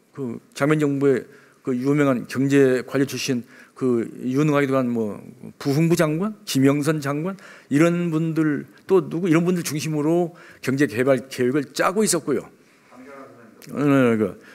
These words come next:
뭐 미국 쪽하고 뭐 나중에 짜서 이렇게 뭐 스크린을 받기도 하고 뭐 그랬던 기록이 있고요. 그래서 오일육 쿠데타가 아니었어도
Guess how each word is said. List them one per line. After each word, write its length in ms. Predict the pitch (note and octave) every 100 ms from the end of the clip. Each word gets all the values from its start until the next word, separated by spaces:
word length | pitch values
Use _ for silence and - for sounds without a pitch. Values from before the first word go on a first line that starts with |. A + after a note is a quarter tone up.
| - _
뭐 460 | C3+ C#3 B2+ A2+ -
미국 300 | C#3+ F3 G3+
쪽하고 460 | G3+ G3 F#3+ E3+ - - -
뭐 420 | C#3+ D#3 B2 G2+
나중에 260 | C#3+ D#3 F3+
짜서 240 | F3+ F3+
이렇게 340 | D#3 D3 D3+ - -
뭐 140 | - D3
스크린을 320 | - A3+ F#3
받기도 240 | C#3+ -
하고 140 | C#3+ C#3
뭐 140 | B2+
그랬던 380 | B2 C3+ C3+ B2
기록이 300 | - B2 A2+
있고요. 640 | G2 F#2+ A2+ F2+ E2 F#2+ F#2+ _ _ _
그래서 200 | D3+ D3
오일육 260 | D3+ G3+
쿠데타가 500 | G3+ G3+ G#3 E3 A2+
아니었어도 720 | C3+ F3+ G#3 G#3 A3 G3+ -